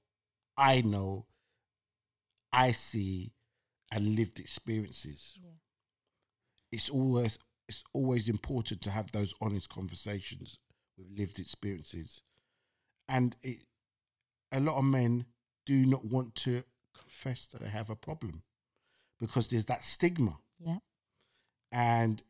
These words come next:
Speaker 1: <laughs> you know, and those will know, especially from Jamaica, where I, my family are from.
Speaker 2: <laughs>
Speaker 1: And I, I, I'm s-, I'll tell you as it is, you know, and I, no disrespect in the words I'm going to use because it's, it, it, it's, you know,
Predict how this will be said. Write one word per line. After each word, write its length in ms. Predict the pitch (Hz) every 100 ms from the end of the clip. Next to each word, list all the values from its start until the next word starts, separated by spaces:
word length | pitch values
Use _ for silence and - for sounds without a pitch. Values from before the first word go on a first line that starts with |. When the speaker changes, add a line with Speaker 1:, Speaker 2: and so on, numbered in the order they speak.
| 110
Speaker 1:
<laughs> 160 | -
you 160 | 143 127
know, 280 | 113 107 107 _ _ -
and 140 | 117
those 260 | 139 147 120
will 120 | 123
know, 400 | 123 127 120 117 - _ _ -
especially 320 | - - 120
from 360 | - 127 107 98
Jamaica, 760 | 117 113 123 123 117 101 92 - _ _ - - - _
where 260 | 113 117 117
I, 180 | 120 117
my 300 | 113 117 113
family 460 | - 117 98 98
are 40 | 98
from. 480 | - 95 92 95 107
Speaker 2:
<laughs> 40 | _ _ _ _ _
Speaker 1:
And 120 | 151
I, 60 | 156
I, 240 | 175 196
I'm 80 | 196
s-, 200 | 190 - -
I'll 100 | 202
tell 200 | - 240
you 200 | 226 214
as 180 | 202 190
it 80 | 247
is, 320 | 233 135 151
you 140 | 170
know, 180 | 165 165 123 - - - _
and 80 | 170
I, 100 | 165 - -
no 280 | 160 202 202
disrespect 680 | 208 190 - - - -
in 60 | 156
the 40 |
words 280 | 147 151 143
I'm 80 | 135
going 140 | 127 107
to 100 | 117
use 260 | 139 156
because 340 | 143 120 127 113
it's, 180 | 104 - _ _ _ _ _
it, 80 | 123
it, 640 | 120 123 120 123 110 120 -
it's, 180 | - -
you 120 | 123
know, 220 | 117 113